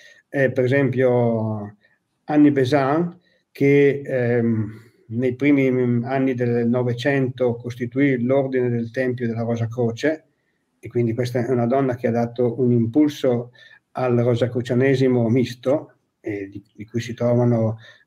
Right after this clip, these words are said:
eh, numerosi scritti, e per esempio, eh, il nome mi, purtroppo mi sfugge, ma la fondatrice delle Droits Humains.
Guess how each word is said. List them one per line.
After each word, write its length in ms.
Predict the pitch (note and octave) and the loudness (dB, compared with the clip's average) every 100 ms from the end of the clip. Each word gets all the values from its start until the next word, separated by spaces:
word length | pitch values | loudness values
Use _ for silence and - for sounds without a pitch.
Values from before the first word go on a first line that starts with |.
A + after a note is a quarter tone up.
| - | -12
eh, 180 | A2+ | -6
numerosi 540 | G#2 A2+ A#2 A#2 C#3 B2 | -2 0 0 2 0 0
scritti, 640 | A#2+ B2+ A#2 A2+ C3 D3+ - - - _ - | -4 -6 -6 -6 -6 -6 -8 -20 -20 _ -6
e 520 | D#3 D#3 D#3 - - | 0 2 0 -2 -6
per 160 | C#3+ D3+ | -2 0
esempio, 720 | D3+ C#3+ C3+ C3 D#3 E3 - | 2 2 0 2 2 2 0
eh, 260 | C3 B2 | -2 0
il 420 | A#2 A#2 A2+ A2 | 0 0 -2 -2
nome 300 | B2 D3 C3+ | 0 2 2
mi, 260 | A#2+ B2+ B2 | 0 -2 -4
purtroppo 380 | - - C#3 B2 | -12 -6 -4 -2
mi 100 | C#3+ | -4
sfugge, 540 | D3 B2 B2+ A#2+ D#3 | -4 -6 -6 -4 -2
ma 320 | C3+ C3+ C3 | -2 -2 -2
la 140 | A#2+ C#3+ | -2 -4
fondatrice 1120 | - D3 C3+ D#3 D#3 C3 B2 A#2 C#3+ D#3 - _ _ _ _ | -2 -2 0 0 -2 -4 -4 -2 -2 -2 -4 _ _ _ _
delle 680 | - B2 C3 B2+ B2+ B2+ C3 | -12 -2 0 2 2 0 0
Droits 360 | B2 A#2+ C3+ C3 | -2 -4 -4 -2
Humains. 540 | B2+ D#3 C#3+ A2+ A2 | 0 2 0 -2 -8